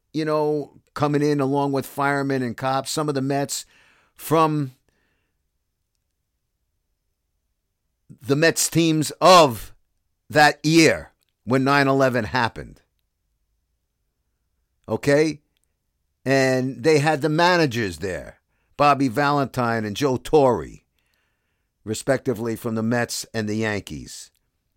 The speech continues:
And all what they spoke about. And, and, and the big thing that they spoke about was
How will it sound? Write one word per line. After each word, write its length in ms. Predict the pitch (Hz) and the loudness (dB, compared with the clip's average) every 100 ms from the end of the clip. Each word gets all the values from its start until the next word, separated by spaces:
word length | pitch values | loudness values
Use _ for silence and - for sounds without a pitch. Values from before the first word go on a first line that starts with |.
| _ _ _ _ _ _ _ - | _ _ _ _ _ _ _ -6
And 460 | 123 123 120 123 _ _ _ _ _ _ _ _ _ _ _ _ | -2 0 -2 -6 _ _ _ _ _ _ _ _ _ _ _ _
all 300 | 143 170 170 | 2 6 6
what 160 | 165 156 | 4 2
they 140 | 143 | 0
spoke 440 | 131 - 170 240 - | 0 0 4 4 4
about. 380 | 104 120 113 - | 0 2 0 0
And, 160 | 123 147 | -4 -2
and, 260 | 143 147 _ | -4 -4 _
and 220 | 160 165 | -4 -2
the 40 | 135 | -2
big 400 | 101 135 262 202 | -4 -4 -4 -4
thing 280 | - 220 190 | -6 -4 -4
that 140 | 170 | -4
they 120 | 151 | -4
spoke 460 | 123 - 180 165 - | -6 -2 0 0 -2
about 320 | 113 123 127 | -6 -6 -6
was 200 | 127 | -8